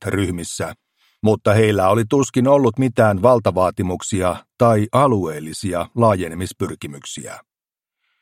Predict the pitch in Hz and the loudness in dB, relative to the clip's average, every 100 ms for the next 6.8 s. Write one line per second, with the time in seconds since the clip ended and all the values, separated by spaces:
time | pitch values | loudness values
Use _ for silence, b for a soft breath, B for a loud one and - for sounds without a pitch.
0 | _ _ _ _ - 196 123 143 131 101 | _ _ _ _ 2 2 2 0 0 0
1 | 78 76 76 67 - - 117 107 123 113 | -4 -10 -10 -10 -12 0 2 4 2 2
2 | 104 101 101 - 123 107 104 98 95 - | 2 2 2 2 2 2 -2 -2 -2 -2
3 | 135 143 113 90 82 82 85 80 101 82 | 0 2 0 0 -2 -2 -4 -4 -6 -6
4 | - 92 107 90 78 73 69 - - 67 | -6 0 0 0 -6 -10 -12 -16 -16 -16
5 | - _ _ _ b b b b - 101 | -16 _ _ _ b b b b 0 2
6 | 120 120 110 113 - 123 110 110 | 4 0 -2 -4 -2 0 2 0